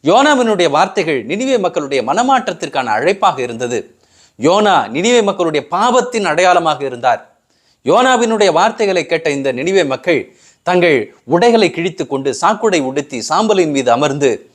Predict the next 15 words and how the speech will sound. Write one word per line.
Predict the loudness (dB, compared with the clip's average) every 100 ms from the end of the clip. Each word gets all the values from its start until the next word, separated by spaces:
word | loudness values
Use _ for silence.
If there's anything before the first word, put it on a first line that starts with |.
| _
உண்ணா | -2 2 4 4
நோர்பிருந்து | 2 2 0 -2 -2 0 -2 -2 _
தங்களுடைய | -4 -2 -2 -4 -2
பாவத்திற்கான | 0 2 2 0 2 2 2 0 -2 -12 _
ஒரு | 0 0
மனமாற்றத்தை | 0 0 2 2 0 0 0 0
வெளிப்படுத்தினார்கள். | -2 -2 -4 -6 -4 -4 -2 -6 -6 -12 _ _ _
தங்களுடைய | 0 4 4 4
பாவ | 2 2 2
வாழ்க்கையிலிருந்து | 2 0 0 0 2 2 0 0 0 0
அவர்கள் | -2 -2 0 -2 -4 -8 _
மனம் | -2 0 0
மாறி, | 2 2 0 -2
கடவுளுடைய | -2 0 2 2
வார்த்தையை, | 2 2 0 -2 -2 -4 -8